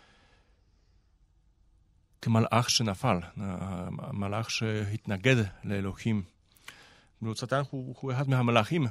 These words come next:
בהתחלה, והיה טוב. אבל ברגע מסוים הוא התנגד, ו-, ואף, אז, אה, הפך להיות, אה, מלאך של רע, מלאך של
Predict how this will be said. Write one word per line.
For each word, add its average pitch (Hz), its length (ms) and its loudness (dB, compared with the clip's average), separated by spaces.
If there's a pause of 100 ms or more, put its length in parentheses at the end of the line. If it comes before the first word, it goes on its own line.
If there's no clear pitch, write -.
(120)
בהתחלה, 104 500 -2 (460)
והיה 101 320 0
טוב. 117 320 0 (540)
אבל 123 240 -4 (180)
ברגע 120 380 -4
מסוים 117 460 0
הוא 107 200 0
התנגד, 107 400 0 (960)
ו-, 107 500 2 (880)
ואף, 117 300 -2 (600)
אז, 113 240 -2
אה, 117 360 -2 (120)
הפך - 300 -8
להיות, 107 420 -4
אה, 95 180 -2 (100)
מלאך 98 560 -4
של 98 220 -6 (240)
רע, 117 280 2
מלאך 98 440 -6
של 98 180 -6